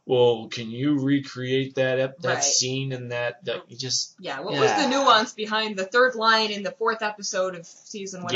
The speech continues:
Speaker 2: whatever? Yeah.
Speaker 1: Or if, with MacGyver. "Here, here's the things you did on that episode. Would you recreate the bomb that you,"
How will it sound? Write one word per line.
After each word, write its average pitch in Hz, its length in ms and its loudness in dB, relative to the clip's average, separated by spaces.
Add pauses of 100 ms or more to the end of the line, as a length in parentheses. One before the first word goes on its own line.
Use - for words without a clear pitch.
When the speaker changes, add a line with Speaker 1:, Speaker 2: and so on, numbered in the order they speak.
Speaker 2:
whatever? 160 320 -4
Yeah. - 160 -6 (140)
Speaker 1:
Or 135 300 4
if, 131 240 -4
with 131 200 -2
MacGyver. 117 540 0 (380)
"Here, 180 320 4
here's 190 320 4
the 202 120 0
things 170 360 2
you 143 140 2
did 143 240 4
on 127 200 2
that 113 180 0
episode. 92 540 -2
Would 95 140 -4
you 123 160 -6
recreate 113 960 -6
the 85 120 -2
bomb 95 440 -2
that 98 180 -8
you," 98 240 -8